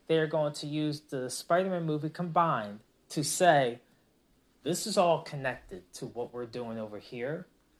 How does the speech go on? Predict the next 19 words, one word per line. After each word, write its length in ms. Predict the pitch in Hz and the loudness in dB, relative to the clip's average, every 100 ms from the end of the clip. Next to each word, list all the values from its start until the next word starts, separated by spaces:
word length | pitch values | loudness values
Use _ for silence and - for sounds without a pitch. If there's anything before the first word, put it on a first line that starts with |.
| - | -6
So 120 | - | 2
if 100 | 151 | 2
you 100 | 208 214 | 2 4
wanna 240 | 214 185 | 4 4
follow 360 | - 185 175 156 | 6 6 6 4
Spider-Man 1040 | - - 165 190 202 208 208 220 247 233 | 0 4 6 6 6 6 8 8 4 -2
and, 260 | - 151 143 | -2 0 0
and 200 | 139 139 | 0 0
all 220 | 135 165 | 4 6
of 120 | 170 | 6
these 200 | 170 170 | 0 0
other 240 | 156 175 185 - - | 2 2 0 -4 0
characters, 680 | 190 196 190 208 233 226 - _ _ _ _ _ _ _ | 2 4 2 0 -2 -4 -14 _ _ _ _ _ _ _
come 220 | - 269 | 0 4
watch 320 | 285 277 269 - | 8 6 4 -2
these 280 | 240 247 | -2 -2
movies 320 | 254 220 214 214 | -2 0 0 -2
over 180 | 214 | -2
here. 460 | 190 - 226 147 | -4 -6 -4 -4